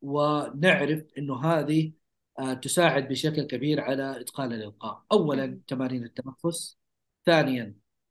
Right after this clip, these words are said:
Speaker 1: التدرب بالإلقاء الكامل كأنك أمام الجمهور. ثالثًا، التخيل.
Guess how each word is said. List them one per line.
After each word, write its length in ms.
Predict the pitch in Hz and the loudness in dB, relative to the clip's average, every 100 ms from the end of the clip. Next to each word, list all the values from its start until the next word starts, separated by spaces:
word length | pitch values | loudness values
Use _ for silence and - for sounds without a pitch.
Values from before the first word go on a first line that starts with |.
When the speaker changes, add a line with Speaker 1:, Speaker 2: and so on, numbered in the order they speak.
| - | -12
Speaker 1:
التدرب 720 | 180 - 156 175 - 120 104 | -8 -2 2 4 2 -2 -4
بالإلقاء 640 | 135 131 135 131 147 135 | -2 -2 -4 -6 -6 -6
الكامل 500 | 135 127 151 127 117 | -6 -4 -2 -2 -4
كأنك 460 | 113 120 143 131 120 | -6 -8 -6 -8 -6
أمام 260 | 123 139 131 | -6 -4 -6
الجمهور. 560 | 120 117 131 170 180 _ _ - | -8 -10 -4 -4 -4 _ _ 0
ثالثًا، 600 | 170 156 135 127 113 113 - | 4 4 2 -4 -8 -10 -14
التخيل. 960 | 127 _ 147 - 147 131 123 147 185 185 | -14 _ -6 -4 -4 -2 0 2 2 0